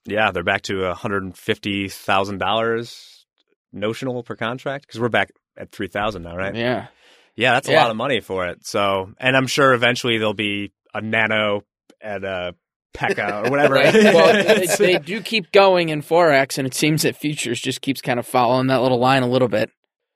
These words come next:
Speaker 1: Well, it makes sense 'cause it is important to get in there in the live markets. And obviously something that, you know, we do a lot of here at Top Step, but there's other ways to do it. I don't wanna make this completely,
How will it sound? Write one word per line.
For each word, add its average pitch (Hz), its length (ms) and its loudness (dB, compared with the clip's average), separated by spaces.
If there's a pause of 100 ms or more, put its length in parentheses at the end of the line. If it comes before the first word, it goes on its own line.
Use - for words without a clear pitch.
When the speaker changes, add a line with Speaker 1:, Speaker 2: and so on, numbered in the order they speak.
(120)
Speaker 1:
Well, 196 120 2
it 202 40 4
makes 226 160 4
sense 180 220 4
'cause 127 140 -4
it 135 80 0
is 147 160 2
important 127 580 -4
to 113 100 -10
get 113 240 2
in 110 100 -2
there 110 100 0
in 107 80 -2
the 104 60 -4
live 107 280 0
markets. 123 640 0 (260)
And 127 140 -4
obviously 165 320 0
something 131 520 -4
that, 110 260 0 (380)
you 139 100 -8
know, 117 100 -2
we 127 120 -4
do 131 140 -4
a - 20 -2
lot 110 280 0
of 107 160 -2
here 110 140 -4
at 95 100 -8
Top 101 260 -6
Step, 104 280 -2
but 95 100 -8
there's 104 200 -6
other 110 180 -4
ways 98 200 -2
to 95 80 -10
do 92 220 -4
it. 95 120 -2
I 101 80 -4
don't 101 220 -4
wanna 92 180 -8
make 92 180 -8
this 92 160 -10
completely, 87 800 -12